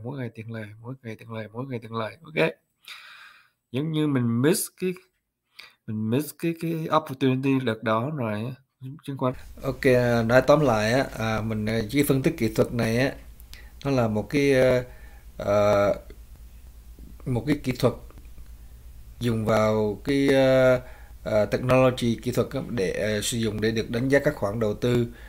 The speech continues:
Speaker 1: à, à, và dựa theo các xu hướng và cái mô hình giá mà mình thấy, nhìn thấy trên các, các, các, các, các cái biểu đồ á. Hmm. Ờ, những nhà phân tích kỹ thuật như chúng ta luôn luôn tin rằng cái hoạt động ở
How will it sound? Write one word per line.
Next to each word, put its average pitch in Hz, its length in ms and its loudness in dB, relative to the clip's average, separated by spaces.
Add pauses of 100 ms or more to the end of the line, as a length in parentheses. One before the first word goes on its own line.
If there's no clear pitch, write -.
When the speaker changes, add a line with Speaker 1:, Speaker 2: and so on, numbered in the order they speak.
(340)
Speaker 1:
à, 107 300 6
à, 101 360 2 (680)
và 107 160 0
dựa 107 360 0
theo 123 120 4
các 131 180 -6
xu 131 220 4
hướng 123 380 2 (460)
và 107 100 -2
cái 139 180 2
mô 127 160 2
hình 113 240 2
giá 107 340 0 (500)
mà 110 120 -2
mình 104 180 -2
thấy, 110 100 -6
nhìn 107 160 -4
thấy 120 260 0
trên 117 140 0
các, 131 180 0
các, 139 180 -6
các, - 140 -16
các, 143 100 -6 (160)
các 139 140 -8
cái 117 80 -4
biểu 101 120 0
đồ 104 200 4 (100)
á. - 60 -6 (360)
Hmm. 131 200 0 (800)
Ờ, 101 300 -2
những 120 100 -4
nhà 113 240 2
phân 127 160 0
tích 131 100 0
kỹ 135 60 4
thuật 107 140 2
như 120 140 -2
chúng 131 120 -6
ta 113 480 6
luôn 127 160 4
luôn 127 140 2
tin 120 180 2
rằng 101 360 -2 (420)
cái 131 400 4
hoạt 127 180 2
động 101 300 -2 (240)
ở - 160 -4